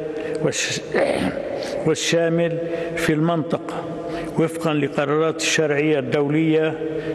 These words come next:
ومرجعية مؤتمر مدريد ومبادرة السلام العربية، بما يضمن استعادة الشعب الفلسطيني لحقوقه المشروعة والتأكيد على حق العودة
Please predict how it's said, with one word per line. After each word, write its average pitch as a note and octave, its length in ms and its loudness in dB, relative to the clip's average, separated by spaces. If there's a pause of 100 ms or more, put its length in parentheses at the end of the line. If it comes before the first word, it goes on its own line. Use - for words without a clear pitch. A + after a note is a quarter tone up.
(140)
ومرجعية D3 840 2
مؤتمر D3+ 500 0
مدريد C#3+ 580 0
ومبادرة C3+ 640 2
السلام D3 600 2
العربية، C3+ 640 2 (500)
بما C#3 240 2
يضمن D3+ 400 2
استعادة C#3 600 0
الشعب C#3+ 460 0
الفلسطيني C#3 760 0
لحقوقه B2+ 680 0
المشروعة C3+ 720 2 (400)
والتأكيد D3 680 0
على C3+ 260 2
حق - 300 -2
العودة C#3 600 2